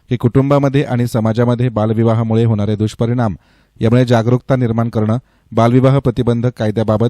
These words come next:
जनजागृती करणं, सेवा कार्यासाठी आवश्यक कौशल्य, मूल्य आणि दृष्टी तरुणाईला देऊन त्यांना कार्यकर्ता आणि संघटक म्हणून सक्षम करणं, बेटी बचाव बेटी पढाओ, मुलींच्या जन्माचं स्वागत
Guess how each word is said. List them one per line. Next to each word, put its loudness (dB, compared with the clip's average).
जनजागृती 0
करणं, -2
सेवा 2
कार्यासाठी 0
आवश्यक 0
कौशल्य, -2
मूल्य -2
आणि 0
दृष्टी 0
तरुणाईला 0
देऊन -2
त्यांना -4
कार्यकर्ता 0
आणि -2
संघटक -4
म्हणून -2
सक्षम -6
करणं, 0
बेटी 2
बचाव 2
बेटी -2
पढाओ, 0
मुलींच्या 0
जन्माचं -2
स्वागत -2